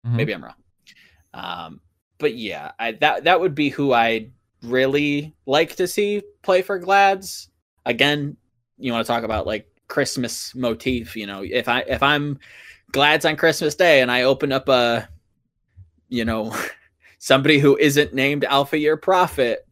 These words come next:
Speaker 2: um, I don't know. I don't know how to feel about that. Or if I'm opening up a Piggy, if Piggy's under my tree, my big ass purple tree,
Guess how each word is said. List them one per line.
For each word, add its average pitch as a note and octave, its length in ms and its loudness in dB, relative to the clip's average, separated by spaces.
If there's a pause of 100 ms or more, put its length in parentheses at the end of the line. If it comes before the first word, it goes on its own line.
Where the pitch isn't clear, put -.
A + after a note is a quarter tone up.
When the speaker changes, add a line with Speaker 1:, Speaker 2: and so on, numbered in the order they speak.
(640)
Speaker 2:
um, G#2 840 -6 (480)
I G#2+ 160 -4
don't G2 140 -10
know. E2 180 -14 (500)
I A#2 100 -4
don't A#2 140 -4
know A2 80 -2
how A2 100 -4
to G#2 60 -6
feel G2 240 -12
about F2 220 -16
that. - 180 -16
Or A2 100 -4
if A2+ 140 -2
I'm B2 120 0
opening C3+ 360 0
up C3+ 80 -2
a D3 80 0
Piggy, C#3 540 2 (1300)
if C3 200 2
Piggy's G#3 360 4
under A3+ 240 8
my A3+ 200 6
tree, G#3 580 2 (520)
my D3 160 4
big E3+ 220 4
ass F3+ 240 4
purple G#3 320 0
tree, D#3 460 0